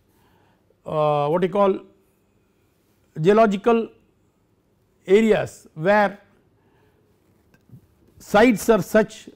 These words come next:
that they are not going to be approachable for a very long time. In the U S A, the Yucca Mountain was the place chosen for,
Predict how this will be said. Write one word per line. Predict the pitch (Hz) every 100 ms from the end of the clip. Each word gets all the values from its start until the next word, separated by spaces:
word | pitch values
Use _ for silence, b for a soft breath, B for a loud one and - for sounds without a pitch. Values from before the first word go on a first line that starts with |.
| 165
that | 208 165
they | 202
are | 214
not | 247 196
going | 220
to | 214
be | 196
approachable | 196 214 196 208 196
for | 180
a |
very | 175 254 233
long | 233 190
time. | 143 107 _ _ _ _ _ _ _ _ _ _ _ _ _ _ _ _ _ _ _ _ _
In | 165 170
the | 170 170 160 - - _
U | 180 233
S | 233
A, | 233 233
the | 202
Yucca | 185 185 226 220
Mountain | 202 202 202 196 - - _ _ _ -
was | 170 170
the | 160 - _ -
place | 190 196 -
chosen | 185 196 202 247 - _ _ _ _ _ _ _ _ _ _ _ _ _ _ _ _ _ _ _ _
for, | - 170 165 156